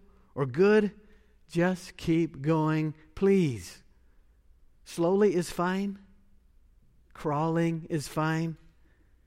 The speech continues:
No feeling is final except hope." If there's a seed, see,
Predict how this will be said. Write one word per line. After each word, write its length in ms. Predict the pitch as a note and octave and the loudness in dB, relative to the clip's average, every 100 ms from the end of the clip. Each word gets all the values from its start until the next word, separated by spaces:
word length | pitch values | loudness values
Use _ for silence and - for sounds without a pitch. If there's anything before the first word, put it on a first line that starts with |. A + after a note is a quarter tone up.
| _ - - | _ -16 -2
No 220 | E3 F#3+ | 2 2
feeling 540 | F3+ F#3+ F#3 F#3 F#3 | 4 4 6 6 2
is 200 | C#3+ D3 | 0 -4
final 680 | A2 - D3+ E3 F3 F3+ F3+ - - - _ _ _ - _ _ _ _ _ - | -6 -6 -2 0 0 0 -4 -12 -20 -20 _ _ _ -20 _ _ _ _ _ -8
except 480 | C#3 - D#3 - | -6 -2 -4 -4
hope." 360 | - A#2+ A#2+ - - _ - _ _ _ _ _ - - _ _ _ - - _ _ _ _ _ _ _ _ _ _ - - _ _ - _ - _ _ _ _ - | -8 -8 -10 -14 -20 _ -20 _ _ _ _ _ -20 -20 _ _ _ -20 -20 _ _ _ _ _ _ _ _ _ _ -20 -20 _ _ -20 _ -20 _ _ _ _ -12
If 140 | C3+ | -8
there's 220 | C3+ C3+ | -6 -6
a 60 | C#3 | -8
seed, 580 | - G#3 D#3+ G#2 A#2+ - | -8 -6 -4 -6 -8 -12
see, 380 | - A2 C3+ | -12 -12 -12